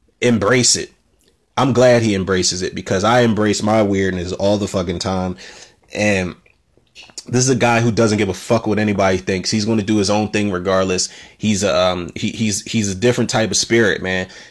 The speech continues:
He was, uh, he was actually the guy in Get Out who, you know, he gets snatched up in the beginning. Then when you see him again, he's kinda clean shaven. He's got the, you know, he's got the, um,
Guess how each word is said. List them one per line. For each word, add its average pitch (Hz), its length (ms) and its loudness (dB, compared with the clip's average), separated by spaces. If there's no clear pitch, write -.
He 113 180 0
was, 104 260 0
uh, 98 200 2
he 131 100 0
was 147 100 -2
actually 151 280 2
the 104 60 -2
guy 123 220 4
in 110 160 0
Get 107 160 0
Out 117 320 0
who, 92 400 -6
you 101 80 -6
know, 92 80 -2
he 104 80 0
gets 104 160 0
snatched 113 340 0
up 110 140 0
in 104 40 -2
the 95 60 -2
beginning. 92 500 0
Then 135 180 4
when 120 100 4
you 113 60 2
see 123 200 2
him 123 120 4
again, 110 260 0
he's 113 160 -2
kinda 110 220 0
clean 120 320 2
shaven. 110 480 2
He's 101 180 -4
got 110 200 0
the, 95 340 2
you 98 100 -4
know, 95 100 0
he's 101 160 -4
got 104 220 0
the, 85 160 -2
um, 90 500 -4